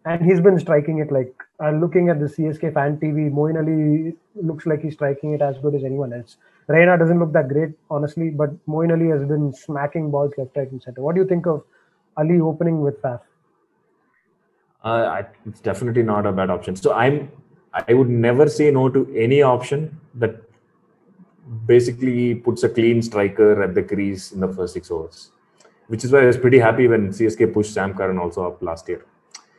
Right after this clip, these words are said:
Speaker 2: I mean, uh, you have these guys, right, who, who you'll allow to swing, and if it, like, your Narains of the world, I'm not comparing Ali's talent to Narain's. He's obviously a far better batsman than, than Narain.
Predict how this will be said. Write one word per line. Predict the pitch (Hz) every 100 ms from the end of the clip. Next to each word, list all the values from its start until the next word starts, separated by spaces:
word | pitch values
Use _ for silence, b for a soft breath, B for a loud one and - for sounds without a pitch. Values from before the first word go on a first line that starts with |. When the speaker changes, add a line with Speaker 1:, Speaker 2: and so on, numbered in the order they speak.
| b b b
Speaker 2:
I | 123
mean, | 123 107 104 - -
uh, | 95 -
you | 127 131
have | 113 117
these | 127 117
guys, | 110 107 104
right, | 98
who, | 98 101 98 98 98 95 -
who | 117 110
you'll | 107 101
allow | 110 110
to | 110
swing, | 110 107 107 107 101 -
and | 101
if | 104 101
it, | 92 - _ _ _ _ _ -
like, | 104 -
your | 104
Narains | 95 95 101 120 113
of | 104
the | 104
world, | 101 107 107
I'm | 104
not | 98 - _ _ -
comparing | 98 - 107 107
Ali's | 95 104 101
talent | 101 95 95
to | 98
Narain's. | 92 95 92
He's | 92
obviously | 85 90 101
a | 92
far | 95 95
better | 95 95
batsman | 92 90 - 95 92
than, | 92 87 85 82 _ _
than | 98 95
Narain. | 90 95 107 98